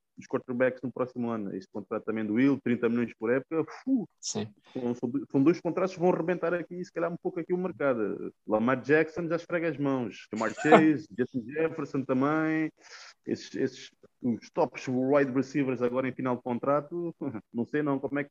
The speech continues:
Speaker 1: como é que vão se safar agora com isto.
Speaker 2: Por acaso ainda não vi que, quem que tá,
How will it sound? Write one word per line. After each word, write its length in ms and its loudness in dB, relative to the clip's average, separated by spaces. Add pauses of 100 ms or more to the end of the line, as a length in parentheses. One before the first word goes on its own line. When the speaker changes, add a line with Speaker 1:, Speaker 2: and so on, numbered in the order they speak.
Speaker 1:
como 180 -2
é 60 0
que 80 -10
vão 100 -4
se 80 -10
safar 300 -2
agora 340 2
com 100 -6
isto. 220 -6
Speaker 2:
Por 100 0
acaso 220 4
ainda 140 8
não 100 6
vi 160 8
que, 340 6
quem 300 2
que 100 -8
tá, 720 8